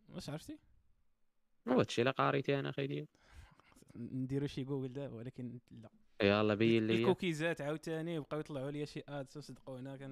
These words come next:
Speaker 2: آه،
Speaker 1: كنتحاشموا مع
Speaker 2: آه،
Speaker 1: شي
Speaker 2: صح.
Speaker 1: واحد، جبد التليفون تلقى شي اد ديال، وبقى تشرح لي انت، يقول لي: "لا، راه واحد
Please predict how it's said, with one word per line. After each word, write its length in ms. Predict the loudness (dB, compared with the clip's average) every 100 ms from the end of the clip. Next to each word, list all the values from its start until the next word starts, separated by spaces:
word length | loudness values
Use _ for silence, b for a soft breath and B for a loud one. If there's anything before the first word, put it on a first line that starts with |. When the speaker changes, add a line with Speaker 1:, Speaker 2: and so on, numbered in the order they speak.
| -12 -16 -4 0
Speaker 2:
آه، 140 | 0
Speaker 1:
كنتحاشموا 400 | 0 -2 0 2
مع 120 | 2
Speaker 2:
آه، 20 |
Speaker 1:
شي 140 | 2 2
Speaker 2:
صح. 60 |
Speaker 1:
واحد، 220 | 0 0 -2
جبد 180 | -8
التليفون 540 | -8 -8 -6 -6 -6 -10
تلقى 260 | -10 -12
شي 180 | -12 -10
اد 180 | -10 -8
ديال، 300 | -10 -12 -14 -18 B B B
وبقى 240 | -10 -4 0
تشرح 280 | 4 2
لي 140 | 2 0
انت، 160 | -2
يقول 260 | -4 -2 -2
لي: 80 | -2
"لا، 340 | 2 4 4
راه 80 | 2
واحد 200 | -2 -6